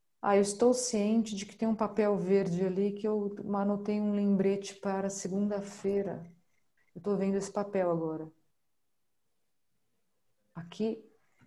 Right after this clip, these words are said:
com vocês, mas tô", né? Então, o quanto que isso, porque no fundo a ideia é, tem um, um conceito que está na, na, na Spark, então eu vou comentar aqui,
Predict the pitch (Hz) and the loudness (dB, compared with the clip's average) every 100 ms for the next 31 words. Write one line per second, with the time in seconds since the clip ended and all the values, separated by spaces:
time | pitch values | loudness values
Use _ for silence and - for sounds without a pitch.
0 | _ - 214 202 202 226 208 240 - 226 | _ -4 0 2 2 6 6 6 2 4
1 | 233 - - - 202 247 285 - - - | 2 0 -10 2 8 8 8 -2 -8 -16
2 | - _ _ _ - 226 226 240 233 233 | -20 _ _ _ -4 0 4 6 8 6
3 | 233 226 214 208 208 - - _ _ _ | 4 0 -2 -4 -6 -14 -20 _ _ _
4 | - 214 254 247 247 247 240 233 240 233 | -10 2 8 8 8 4 4 6 6 4
5 | - - 233 226 220 214 208 202 202 - | 2 6 8 10 8 8 6 4 0 -8
6 | - - 233 233 233 - 269 285 277 254 | -8 0 6 8 8 8 10 10 12 12
7 | 240 196 233 247 269 262 220 196 180 - | 12 12 12 12 12 12 12 12 8 2
8 | - - 196 202 202 190 190 208 - 214 | -12 -4 2 2 2 0 0 0 4 4
9 | 208 190 - - - _ _ _ _ _ | 6 2 2 -6 -18 _ _ _ _ _
10 | _ _ - - - - 233 233 214 190 | _ _ -14 -8 -2 8 10 12 10 6
11 | 165 180 180 175 170 170 165 156 160 - | 4 2 0 0 0 0 0 0 -2 0
12 | - 185 180 175 175 170 180 175 180 170 | 6 8 8 6 -2 0 2 2 2 2
13 | 170 165 165 - 247 226 - - | 0 -2 -4 4 6 6 4 -6